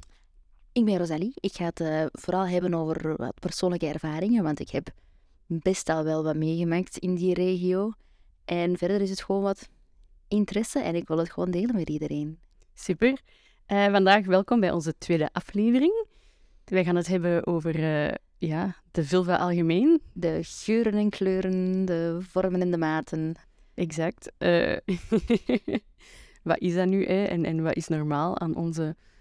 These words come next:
Speaker 2: vulva?
Speaker 1: Mhm, wat is er normaal, wat is er abnormaal?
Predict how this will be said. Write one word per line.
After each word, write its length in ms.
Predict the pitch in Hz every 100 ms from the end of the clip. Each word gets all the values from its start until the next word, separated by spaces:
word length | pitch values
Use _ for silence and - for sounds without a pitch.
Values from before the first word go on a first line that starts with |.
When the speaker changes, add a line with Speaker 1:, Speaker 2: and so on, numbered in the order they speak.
| _ _
Speaker 2:
vulva? 540 | - 165 175 175 202 214 - -
Speaker 1:
Mhm, 500 | 185 170 143 160 196
wat 140 | 175
is 160 | 170 -
er 80 | 156
normaal, 400 | 156 147 151 156
wat 140 | 151
is 160 | 151 -
er 80 | 139
abnormaal? 600 | 143 - 147 143 143